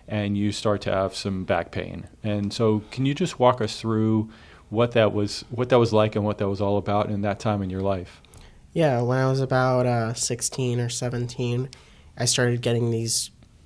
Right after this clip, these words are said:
Speaker 2: terrible, terrible waves of back pain to the point of unbearable. Um, I would always, like, hold on to my big sister when we were going to school just 'cause walking alone was too difficult. Um,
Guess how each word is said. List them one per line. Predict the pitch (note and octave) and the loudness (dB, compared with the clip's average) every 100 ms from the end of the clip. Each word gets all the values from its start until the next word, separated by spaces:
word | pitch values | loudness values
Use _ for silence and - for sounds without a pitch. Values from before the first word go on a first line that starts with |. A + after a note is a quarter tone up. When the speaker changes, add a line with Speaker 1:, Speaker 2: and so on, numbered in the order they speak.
| - | -10
Speaker 2:
terrible, | - A#2+ A2+ A2+ G#2+ | -6 -2 0 -2 -6
terrible | - A#2 A#2 A2+ A2 A2+ G#2+ - | -4 -2 0 0 -2 -2 -8 -6
waves | G#2+ G#2+ G#2+ - | -2 -2 -2 -4
of | G#2+ | -4
back | G#2+ A2+ - | -2 -2 -4
pain | - A#2+ A#2 A#2+ - - - - - _ - - | -4 -2 -2 -4 -12 -20 -20 -20 -20 _ -20 -12
to | - | -4
the | B2+ | -4
point | B2 B2+ | 0 2
of | B2 | 2
unbearable. | A#2+ A#2 A2+ A2 A2+ A2 G#2 G#2+ A#2 | 2 0 0 2 0 0 -4 -6 -6
Um, | A2 G#2+ G#2 G2+ A2 - - - - - | -6 -6 -4 -6 -8 -10 -18 -20 -16 -6
I | |
would | G#2+ A2 | -2 0
always, | A2 A2+ A#2 | 0 0 0
like, | G#2 F#2+ - | -2 -6 -6
hold | - A2+ A2+ | -2 -2 0
on | A2 | -2
to | A#2 F#2+ | -4 -6
my | G#2 | -6
big | - G#2 | -6 -2
sister | - A2+ G#2+ - A2+ | 0 2 2 0 -2
when | G#2+ | -2
we | G#2+ | -4
were | G#2 | -6
going | G2 G2+ | -6 -4
to | G#2+ | 2
school | - - C3 B2+ B2+ - - - - | 2 4 2 2 0 -6 -20 -20 -10
just | - A2 | -2 0
'cause | - A2 G#2+ - | 2 0 0 0
walking | A2+ A2 G#2 | 0 0 -2
alone | G#2+ A2+ A#2+ A2+ | 0 2 2 0
was | G#2+ - | -2 -4
too | A2+ | -2
difficult. | B2 B2 A2+ - G2 - - - - - - | -2 -2 -4 -6 -8 -10 -20 -20 -20 -20 -6
Um, | A#2 A2+ G#2 G#2+ G#2+ | 0 0 0 -2 -4